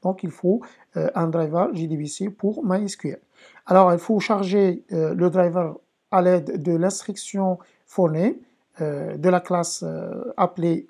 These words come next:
classe. C'est une classe qui est prédéfinie, qui, qui a,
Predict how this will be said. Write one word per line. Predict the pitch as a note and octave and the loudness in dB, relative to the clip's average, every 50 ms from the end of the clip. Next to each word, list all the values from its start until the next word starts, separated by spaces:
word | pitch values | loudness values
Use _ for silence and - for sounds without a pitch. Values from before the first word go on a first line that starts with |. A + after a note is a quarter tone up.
| - | -6
classe. | - E3+ F3+ A#3+ - - - | 0 2 2 2 0 -2 -12
C'est | A3+ - - F#3 - | -12 -12 -12 -8 -6
une | F#3 E3+ | -6 -4
classe | E3 - F#3 F3 F3 - | -2 -2 -2 -2 -2 -2
qui | - F3+ E3+ | -6 -4 -4
est | E3+ | -4
prédéfinie, | E3+ - - A3 F3+ G3 F#3 - F#3+ E3+ F3 B3+ F#4 - _ _ - - - - _ _ _ | -6 -6 -6 -4 -4 -4 -6 -4 -4 -2 -2 -2 -2 -6 _ _ -20 -20 -20 -20 _ _ _
qui, | _ - G3+ G#3 A#3+ G#3 - - | _ -2 0 0 0 0 -2 -4
qui | - G3 F#3 | -4 0 2
a, | F#3+ F#3+ F#3+ F3 E3 - | 2 4 4 2 0 -2